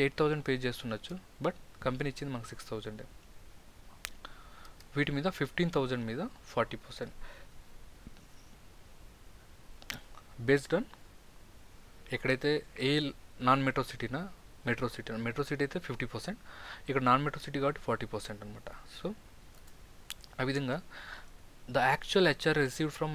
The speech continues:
employer అంటే ఇది కంపెనీ నుంచి రిసీవ్ చేసుకున్నది,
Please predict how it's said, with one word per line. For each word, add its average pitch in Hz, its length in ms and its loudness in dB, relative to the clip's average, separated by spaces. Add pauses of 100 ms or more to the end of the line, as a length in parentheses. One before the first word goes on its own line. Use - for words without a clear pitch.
(120)
employer 110 320 0 (240)
అంటే 135 160 0 (1000)
ఇది 175 120 2 (1040)
కంపెనీ 127 300 0
నుంచి - 200 -4
రిసీవ్ 117 280 -4
చేసుకున్నది, - 480 -10